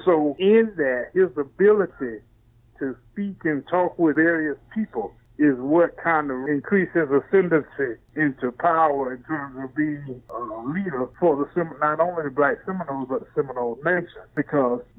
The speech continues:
he then becomes the most trusted advisor to the primary Native American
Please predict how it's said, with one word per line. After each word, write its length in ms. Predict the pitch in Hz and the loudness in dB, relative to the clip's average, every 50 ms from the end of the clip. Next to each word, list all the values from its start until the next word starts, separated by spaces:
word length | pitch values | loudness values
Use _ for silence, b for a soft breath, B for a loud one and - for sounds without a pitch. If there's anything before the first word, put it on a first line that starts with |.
| - | 0
he 180 | 147 151 156 139 123 | 0 0 0 0 0
then 320 | 147 160 185 196 202 196 185 | 2 4 4 4 2 2 2
becomes 640 | 170 151 - - - - 175 180 165 139 120 - | 0 -2 -2 -4 -6 -2 0 2 2 2 0 -2
the 120 | - 135 131 | -4 -6 -4
most 280 | 127 147 147 139 - - - - | 0 2 2 2 0 -2 -2 2
trusted 400 | - 196 180 185 - 170 156 147 | 2 2 2 2 0 -2 0 2
advisor 800 | 143 131 120 113 - 156 160 170 175 175 170 151 127 117 117 113 110 | 2 2 2 0 0 0 2 2 2 2 0 -2 -4 -8 -14 -8 -6
to 220 | 113 110 104 190 151 139 | -6 -4 -4 -6 -6 -6
the 80 | 131 131 - | -6 -6 -8
primary 880 | - - 185 175 165 160 156 156 156 147 147 139 131 131 135 139 131 127 | -4 -2 0 0 0 0 -4 -6 -6 -4 -4 -4 -4 -6 -8 -8 -10 -8
Native 380 | 131 143 156 151 147 143 135 135 | -4 -2 -2 -2 -2 -4 -8 -12
American 540 | 139 160 185 190 185 160 - - 139 123 | -8 -4 0 0 0 0 -2 -6 -12 -14